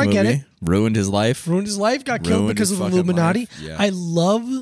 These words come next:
Speaker 2: I love Silence of the Lambs.
Speaker 1: So
Speaker 2: I love Silence of the Lambs so much. And Fight Club, obviously, is my whole,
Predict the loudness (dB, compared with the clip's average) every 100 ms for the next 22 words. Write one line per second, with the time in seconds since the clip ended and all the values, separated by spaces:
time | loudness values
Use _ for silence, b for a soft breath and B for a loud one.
0 | -8 _ -6 -4 -4 -4 0 4 4 4
1 | 2 2 2 2 0 0 2 2 0 0
2 | -2 -4 -4 -8 -8 -10 -2 0 2 2
3 | 4 4 2 0 0 -2 -4 -4 -4 -4
4 | -4 -6 -8 -6 -2 -2 -2 -4 -4 -8
5 | 0 0 0 -6 -6 -6 -6